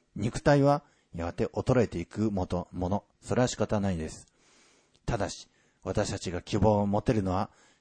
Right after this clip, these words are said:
天において新しく永遠の体が与えられるということ。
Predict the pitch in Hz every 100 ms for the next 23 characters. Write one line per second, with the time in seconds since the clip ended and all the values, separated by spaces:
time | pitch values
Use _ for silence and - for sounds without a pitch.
0 | _ - 240 180 120 - 113 107 95 -
1 | - - 202 208 - 98 82 _ _ _
2 | _ - 151 185 175 170 - 165 156 101
3 | 78 101 117 117 113 113 127 120 82 76
4 | - 65